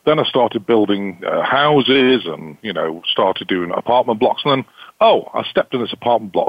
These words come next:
hundred seventy-six apartments, way outside my scope. Um, so I bought this land,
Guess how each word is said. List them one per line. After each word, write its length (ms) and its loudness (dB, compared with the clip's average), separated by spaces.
hundred 360 -2
seventy-six 420 0
apartments, 480 -2
way 400 4
outside 420 0
my 160 -4
scope. 340 -2
Um, 300 0
so 200 4
I 40 2
bought 240 2
this 160 -8
land, 360 0